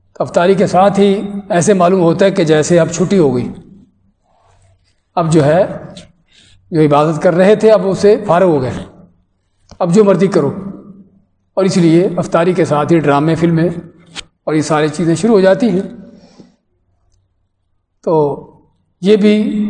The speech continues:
رمضان کا ایک بڑا غلط مفہوم جو بعض لوگوں کے ہاں پایا جاتا ہے۔ تو رمضان کے جس طرح دن ہیں اور دن عبادت کے ہیں، اس طرح اس کی راتیں بھی عبادت کی ہیں، اس کی راتیں بھی عبادت کی ہیں۔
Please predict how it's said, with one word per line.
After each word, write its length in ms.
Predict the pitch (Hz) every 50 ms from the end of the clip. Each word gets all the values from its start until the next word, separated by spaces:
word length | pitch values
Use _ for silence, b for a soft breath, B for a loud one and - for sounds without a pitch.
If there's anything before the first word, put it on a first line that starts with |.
| 208 - -
رمضان 400 | 175 165 156 160 170 180 190 185
کا 120 | 175 -
ایک 120 | 180 160 147
بڑا 200 | 143 180 185 175
غلط 280 | 151 190 214 202 -
مفہوم 580 | 160 143 - - 175 190 185 185 190 180 - -
جو 440 | 170 160 160 147 - 147 - - _ _ _ _ _ _ _ _ -
بعض 220 | 180 170 165 160
لوگوں 200 | 165 165 180 185
کے 120 | 175 180 156
ہاں 60 | 156
پایا 220 | 139 156 147 143
جاتا 400 | 139 139 139 139 139 156 147 120
ہے۔ 60 | 120 - - - - _ _ _ _ _ _ _ _ _ _ _ _ _ _ _ _ _ _ _ _ _ _ _
تو 180 | - 180 170 156
رمضان 280 | 147 147 151 165 180 185 175
کے 80 | 175 170
جس 180 | 160 202 196
طرح 200 | 196 - 170 160 151 139
دن 200 | 170 220 220 208
ہیں 220 | 190 185 196 202 208 202 202 190 - - - - - _ _ - - _ _ _ _ _
اور 140 | - 160 147
دن 180 | 151 214 220
عبادت 460 | 208 185 170 165 175 175 190 170 170
کے 100 | 214 190
ہیں، 160 | 170 175 214 214
اس 140 | 196 175
طرح 140 | - 214 185
اس 120 | 175 170 -
کی 80 | - 160
راتیں 360 | 147 147 147 147 - 190 196
بھی 220 | 175 202 202 185 156
عبادت 400 | 143 143 139 147 147 143 - -
کی 120 | 160 143
ہیں، 160 | - 151 - - - - - _ _ _ _ _ _ _ _ _ _ _ _ _ _ _ _ _ _ _ _ _ _ _ _ _ _ _ _ _ _ _ _ -
اس 100 | 190 -
کی 100 | - 180
راتیں 300 | 165 160 165 160 214 208
بھی 140 | 180 185 170
عبادت 400 | 151 147 143 143 156 147 - -
کی 120 | 160 135
ہیں۔ 160 | 123 127 117